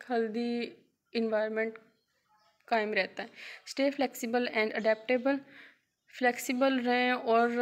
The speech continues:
वक्त और हालात के साथ साथ खुद को बदलें और अपने हालात को अपनाएं। बहुत सारे लोगों ने कोविड में अपने जॉब छोड़ दी या वो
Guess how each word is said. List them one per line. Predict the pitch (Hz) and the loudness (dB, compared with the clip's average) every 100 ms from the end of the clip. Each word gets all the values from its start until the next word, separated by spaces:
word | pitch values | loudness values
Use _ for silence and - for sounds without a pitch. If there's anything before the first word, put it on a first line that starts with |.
| 240 240 247 233 - - - | 4 4 4 0 -8 -10 -4
वक्त | 233 233 - | -2 0 0
और | 247 | 0
हालात | 240 226 220 226 | 0 0 0 -2
के | 240 | -4
साथ | 240 233 | -2 0
साथ | 240 | -2
खुद | 233 - 226 | -6 -8 -8
को | - | -6
बदलें | 226 226 226 233 240 240 | -4 -4 -2 -2 0 -2
और | 262 220 | -2 -2
अपने | 233 233 233 | -2 -4 -4
हालात | 233 226 226 226 - | -2 -2 -2 -2 -4
को | 254 294 - - - - | 0 0 -2 -16 -20 -4
अपनाएं। | 240 233 233 226 208 214 - _ _ 240 | -4 -2 -2 -2 -2 -8 -14 _ _ -2
बहुत | 262 269 | 0 2
सारे | 285 277 | 0 0
लोगों | 262 247 247 247 254 | 0 0 0 0 -2
ने | 254 254 254 247 - | -2 -2 -4 -8 -8
कोविड | 247 240 240 | 0 2 2
में | 240 | 0
अपने | 233 240 | -2 -4
जॉब | 233 220 220 220 | -2 -2 -4 -6
छोड़ | 226 214 | -4 -4
दी | 208 214 226 226 226 | -6 -6 -4 -2 0
या | 214 214 | 2 2
वो | 214 214 214 214 214 | 0 -2 0 0 -4